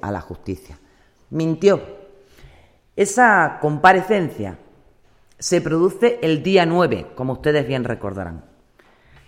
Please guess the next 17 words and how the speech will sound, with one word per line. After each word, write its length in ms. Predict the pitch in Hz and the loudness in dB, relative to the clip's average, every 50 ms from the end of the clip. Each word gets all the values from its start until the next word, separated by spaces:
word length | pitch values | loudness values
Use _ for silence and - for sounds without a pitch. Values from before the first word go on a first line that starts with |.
| _ | _
Pues 160 | - 160 139 156 | -2 0 0 0
el 100 | 170 175 | 0 2
día 240 | 233 262 254 247 | 2 4 4 4
ocho 320 | 233 - - - - 95 - - - - _ _ - - - - - - - - _ _ _ _ _ _ - - - - | 4 2 0 -6 -10 -12 -12 -14 -18 -20 _ _ -20 -20 -20 -20 -20 -20 -20 -20 _ _ _ _ _ _ -20 -20 -16 -10
estaba 340 | - 135 135 - 180 175 180 | -10 -8 -4 0 2 2 2
este 220 | 175 175 - 156 139 | 2 -2 -2 -2 0
auto. 320 | 127 127 - - - - - - - - _ _ _ _ _ _ _ _ _ - _ _ _ - _ _ _ _ _ _ _ _ _ _ _ _ _ _ - | 0 0 -2 -6 -14 -18 -18 -20 -20 -20 _ _ _ _ _ _ _ _ _ -20 _ _ _ -20 _ _ _ _ _ _ _ _ _ _ _ _ _ _ -4
El 200 | 156 160 175 170 | -2 0 0 2
día 260 | 233 240 240 226 233 | 4 6 8 8 8
ocho, 300 | 240 233 - - - 123 | 6 4 0 -8 -6 -4
un 180 | 131 170 196 196 | -4 -2 -2 0
día 160 | 220 220 220 | 2 4 4
antes 300 | 226 220 - 196 175 135 | 4 2 2 0 0 0
de 160 | 160 156 160 | 0 0 0
que 120 | 151 156 | 2 2
ella 220 | 175 185 190 180 - | 4 4 4 2 2
compareciera, 840 | 147 143 143 139 - 190 196 170 160 160 - 180 170 139 113 95 | 2 -2 0 2 2 2 4 2 0 -2 0 0 0 0 0 -4